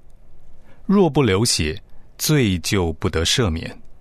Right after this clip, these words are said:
所以主耶稣为我们上了十字架，为我们受了当受的刑罚，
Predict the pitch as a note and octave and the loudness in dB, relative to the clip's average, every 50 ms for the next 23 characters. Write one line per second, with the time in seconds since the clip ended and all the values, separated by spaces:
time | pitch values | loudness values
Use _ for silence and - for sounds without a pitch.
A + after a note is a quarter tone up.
0 | - - - - - - - - - - - - - - - - - - - - | -16 -16 -16 -16 -16 -16 -18 -16 -16 -16 -16 -16 -18 -16 -16 -16 -18 -18 -20 -20
1 | - - - - - - F3 F#3+ F3+ - - G#2+ A2 B2 C3+ B2+ - C#3 C#3 D3 | -20 -20 -10 -2 2 4 4 4 4 2 2 4 4 4 2 2 2 2 2 4
2 | D#3+ C#3+ A#2 F#2 F2 F2 F#2+ F#2+ - C3+ A#2+ G#2 G2 F#2 - - - E2+ - - | 4 4 4 2 2 2 2 2 4 2 4 4 2 2 2 0 0 -2 0 0
3 | A2+ F#2+ - - G#2+ F2 D#2+ - - - - - - - - - - - - - | 0 0 2 2 0 0 0 -4 -8 -16 -20 -20 -20 -18 -16 -16 -16 -16 -10 2
4 | - D3 C#3 C3 A2 G2 F#2+ G#2 G2 - - C3 A2 G2+ G2 F#2+ - - - B2+ | 4 6 6 6 6 4 4 4 4 4 4 2 4 4 2 2 2 2 2 4
5 | B2+ B2+ B2+ B2+ B2 - - A#2 F#2+ F2 F2 - - E2 D#2+ F2 G2 - D#2 C#2+ | 4 4 4 4 4 2 2 2 2 0 -2 -2 -2 0 0 0 0 0 -2 0
6 | D2 E2 G2 | 0 -2 -2